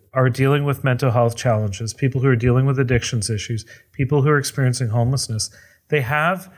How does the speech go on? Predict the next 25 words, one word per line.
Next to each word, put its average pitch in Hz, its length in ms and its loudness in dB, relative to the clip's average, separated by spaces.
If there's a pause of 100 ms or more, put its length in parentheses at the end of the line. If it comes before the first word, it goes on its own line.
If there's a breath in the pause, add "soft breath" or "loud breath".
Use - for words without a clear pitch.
(140 loud breath)
things 139 380 0
to 135 120 -2
contribute 123 600 -2
to 123 160 -2
society. 101 640 -2 (880 soft breath)
And 143 120 2
as 139 160 2
long 170 260 2
as 185 160 -4
they're 143 260 2
subject 143 500 -2
to - 100 2
being 131 200 2
homeless, 151 440 2 (160)
that 147 220 0
contribution 165 880 0 (280)
as 131 200 0
a 135 60 0
society, 135 480 0
we're, 139 340 0
we're 135 200 2
missing 123 440 -2
out 110 200 2
on 98 180 0
those. 78 320 -8